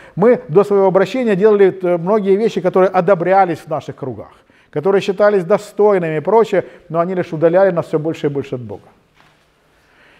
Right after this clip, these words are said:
И мы видим, что евнух по пути читает пророка Исаию. Вы представляете, что такое читать Исаию? Это вот такой огромный рулон из кожи, который на ходу как-то надо ворочать.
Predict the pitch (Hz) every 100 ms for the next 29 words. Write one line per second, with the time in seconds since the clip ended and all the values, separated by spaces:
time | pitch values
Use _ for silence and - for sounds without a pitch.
0 | _ 170 214 254 247 247 214 208 175 165
1 | 262 240 202 - 185 190 - 269 - 175
2 | - 233 254 226 196 202 233 226 214 233
3 | 165 151 151 269 330 - 208 - 208 190
4 | - 151 131 170 - 196 190 220 185 180
5 | 208 190 139 135 - 277 180 - _ _
6 | _ _ _ - _ _ _ _ _ _
7 | _ _ _ 185 208 214 208 226 220 247
8 | 202 202 196 202 190 160 160 185 311 302
9 | 143